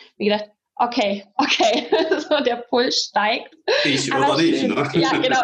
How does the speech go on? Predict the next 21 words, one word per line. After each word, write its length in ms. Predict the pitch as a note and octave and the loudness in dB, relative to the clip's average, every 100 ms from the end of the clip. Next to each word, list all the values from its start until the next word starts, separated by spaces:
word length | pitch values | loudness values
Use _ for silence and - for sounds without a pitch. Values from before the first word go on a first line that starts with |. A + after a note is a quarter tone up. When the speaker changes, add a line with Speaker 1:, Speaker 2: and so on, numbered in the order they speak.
| - | 0
Speaker 1:
ich 180 | D#4+ F#3 | -2 -2
oder 300 | G#3 C4 B3 | 0 0 2
oh 120 | D4+ D#4 | 2 2
nee, 180 | C#4+ B3 | 2 0
doch 180 | B3+ | 0
nicht. 260 | A#3 A3+ - D4 | 2 0 0 -4
<laughs> 500 | D#4+ C#4 - - - | -2 -2 -4 -4 0
Speaker 2:
Mhm. 160 | - - - B4+ A4+ - | 2 2 0 0 0 0
Speaker 1:
Ja, 280 | B3+ A#3+ - | 0 0 -2
Speaker 2:
Genau. 140 | - C#4 | -2 0
Speaker 1:
spannend, 260 | D4 B3 - | 0 0 0
aber, 320 | A#3+ B3 B3 - | 0 0 0 -2
aber 180 | C4+ | 0
schön, 420 | D4+ - C4 A#3+ A#3+ | 0 2 2 2 0
hört 160 | A#3 | 0
sich 140 | C4+ B3+ | -4 -4
doch 120 | B3+ | -4
super 440 | - B3 G#3+ - | -2 0 2 0
an. 180 | F3 F3 _ _ _ - - - | -2 -10 _ _ _ -20 -10 -2
Chris, 280 | C#4 C#4 - | 0 0 -4
meine 560 | G#3+ A3 A3+ A3+ A3+ | 0 2 2 2 2